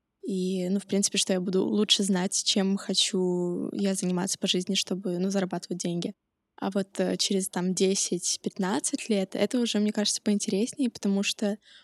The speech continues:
у меня вот тут есть, э, достаточно четкие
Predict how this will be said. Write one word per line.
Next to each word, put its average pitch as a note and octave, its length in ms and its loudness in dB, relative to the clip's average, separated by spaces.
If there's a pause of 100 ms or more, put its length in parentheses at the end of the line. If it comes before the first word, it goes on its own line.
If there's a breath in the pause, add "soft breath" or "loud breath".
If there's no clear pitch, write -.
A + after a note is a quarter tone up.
(120 soft breath)
у G3+ 60 0
меня G#3 440 4
вот F#3+ 200 0
тут - 380 -2
есть, - 400 2
э, G#3 80 2
достаточно G#3 520 0
четкие F#3+ 720 0